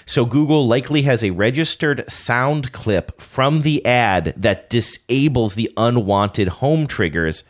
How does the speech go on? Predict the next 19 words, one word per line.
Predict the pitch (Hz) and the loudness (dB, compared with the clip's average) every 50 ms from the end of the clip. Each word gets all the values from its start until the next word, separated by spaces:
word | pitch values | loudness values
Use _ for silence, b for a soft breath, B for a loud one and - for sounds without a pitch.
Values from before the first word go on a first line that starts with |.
| b b | b b
home | - 113 104 92 90 85 | -2 -2 0 0 0 -2
being | 90 85 82 80 | -2 -4 -2 -4
the, | 80 | -6
the, | 71 - 69 80 76 65 - _ | -8 -6 -6 -6 -6 -6 -10 _
the | 87 87 82 80 | -14 -8 -8 -6
device, | 73 80 85 82 113 117 110 92 - - B B B B B B B | -6 -4 -2 0 2 2 2 0 -2 -4 B B B B B B B
"as | - 107 127 104 | 0 0 2 2
it | 110 - | 0 0
does | 117 107 101 107 | 0 0 2 0
with | 110 87 | -2 -2
its | 92 - - | -4 -2 -2
own | 104 92 92 | -2 -2 -2
Google | - 104 90 90 90 | -2 -2 0 0 0
Home | 78 95 90 82 78 | 0 0 -4 -4 -4
commercial." | - 95 85 82 - - 73 | -6 -6 -6 -4 -4 -6 -4
So | - - 147 127 | 0 2 2 2
in | 120 | 2
other | 120 113 117 110 | 2 2 4 4
words, | 107 107 101 | 2 2 0